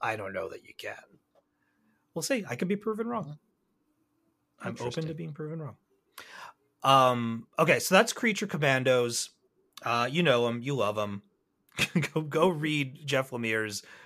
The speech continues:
Speaker 1: Frankenstein Agents of shade, D C New fifty-two. It was one of the few really great books in that line.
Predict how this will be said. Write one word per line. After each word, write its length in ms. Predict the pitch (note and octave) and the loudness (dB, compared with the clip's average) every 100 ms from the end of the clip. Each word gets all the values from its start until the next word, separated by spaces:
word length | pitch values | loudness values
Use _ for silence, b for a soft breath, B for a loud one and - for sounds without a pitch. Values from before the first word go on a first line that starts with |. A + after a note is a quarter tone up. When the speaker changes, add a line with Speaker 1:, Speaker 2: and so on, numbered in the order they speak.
| B | B
Speaker 1:
Frankenstein 500 | - C3 A#2 G#2+ A2+ | -2 -2 -2 -4 -4
Agents 340 | G#2 G#2 G#2 G2+ | -6 -8 -10 -10
of 120 | F#2+ | -10
shade, 340 | A2 G2 G2 G#2 _ D3 A#2 | -8 -8 -10 -16 _ -12 -10
D 120 | A#2+ | -10
C 140 | G2 A2 | -10 -10
New 120 | G#2+ | -10
fifty-two. 500 | - G#2+ G#2+ G#2+ F#2+ | -12 -12 -10 -10 -10
It 60 | |
was 180 | G#2+ G#2+ | -10 -8
one 140 | A#2+ C3 | -6 -6
of 100 | A#2+ | -6
the 80 | |
few 540 | A2 - C3 C3 B2+ A#2+ B B - | -12 -6 -4 -2 -4 -8 B B -14
really 400 | B2 C3 C3+ B2+ | -6 -2 -2 -2
great 300 | C3 A2+ G#2 | -2 -4 -6
books 380 | F#2+ F#2 - - | -10 -8 -8 -8
in 220 | C3 A2 | -8 -6
that 220 | G2 F2+ | -6 -6
line. 360 | G2 F#2+ F#2+ | -8 -8 -10